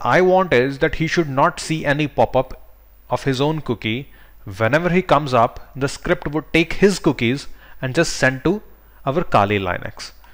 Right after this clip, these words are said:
So for that one, uh, as well, we have created a script like this way, in which I have just given the I P address of the Kali Linux. So why I am showing you a different case scenario is because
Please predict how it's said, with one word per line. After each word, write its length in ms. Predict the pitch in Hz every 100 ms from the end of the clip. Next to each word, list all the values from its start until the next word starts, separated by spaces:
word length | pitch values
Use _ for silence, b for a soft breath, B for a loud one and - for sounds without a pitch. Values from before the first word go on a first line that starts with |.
| b b b
So 140 | - -
for 160 | 135
that 260 | 131 127 135
one, 240 | 160 160
uh, 180 | 147 143 -
as 200 | 131 127
well, 300 | 160 196 156
we 180 | 127 123
have 160 | 120
created 300 | - 110 120
a 60 | 110
script 460 | - - 175 - - -
like 240 | 110 104
this 200 | 101 104
way, 200 | 123 165 -
in 140 | 120
which 220 | 117 123 - - - -
I 80 | 110
have 160 | 110
just 260 | 110 131 -
given 380 | 120 113 107 107 - -
the 120 | 104
I 100 | 107
P 140 | 110
address 300 | 123 - 120
of 120 | 117 -
the 80 |
Kali 300 | 107 101 107
Linux. 460 | 113 110 147 - - - B B B B B B B B
So 300 | - - 175
why 460 | - 143 113 123 175
I 240 | 214 165
am 100 | 175
showing 380 | 180 - 170 175
you 60 | 175
a 40 |
different 500 | 143 123 - 175 -
case 220 | - 147
scenario 480 | - 131 117 117 127
is 380 | 107 92 120 - b b b b b
because 400 | 147 180 190 -